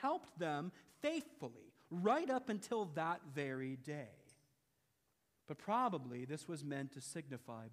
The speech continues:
both. That just as the Lord had helped them restore their lost land up to that very location, so he had faithfully helped Israel since the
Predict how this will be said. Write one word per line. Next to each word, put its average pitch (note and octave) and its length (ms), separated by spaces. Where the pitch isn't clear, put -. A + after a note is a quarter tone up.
both. - 120
That C#3+ 140
just G3+ 400
as E3+ 80
the E3+ 100
Lord F3 380
had C#3 100
helped E3+ 320
them E3 200
restore E3 600
their B2+ 260
lost E3+ 460
land D#3 500
up D3+ 200
to D3 100
that C3+ 260
very C#3 220
location, A#2 680
so F3 320
he F3 200
had D3 120
faithfully D#3+ 480
helped D3 320
Israel C#3 480
since C3 280
the A#2+ 180